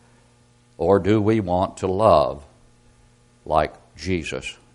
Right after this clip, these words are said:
did?" I want you to remember those last three questions particularly because they will basically become the focus of what we say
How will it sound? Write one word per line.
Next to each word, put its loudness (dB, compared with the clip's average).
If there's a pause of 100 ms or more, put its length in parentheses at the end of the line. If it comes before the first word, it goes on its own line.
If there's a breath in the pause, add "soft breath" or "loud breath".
did?" -6 (880)
I -6
want -2
you 0
to 4
remember 2
those 2 (1120 soft breath)
last 2
three -4
questions -2
particularly -4
because -8
they -2
will -6
basically -4
become -4
the -8
focus -2
of -10
what -2
we -8
say -4